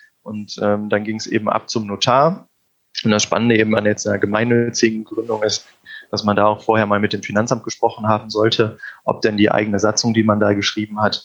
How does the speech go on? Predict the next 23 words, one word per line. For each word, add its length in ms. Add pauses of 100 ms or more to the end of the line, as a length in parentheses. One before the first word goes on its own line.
(240)
überhaupt 420
als 220
eine 80
gemeinnützige, 1000 (340)
äh, 320
ich 100
sag 140
mal, 120
Satzung 380
anerkannt 500
werden 240 (100)
würde, 400 (260)
so 140
dass 200
man 120
am 140
Ende 300
auch 200
eben, 300 (340)
äh, 160
ja, 140
steuerbegünstigt 960
ist. 320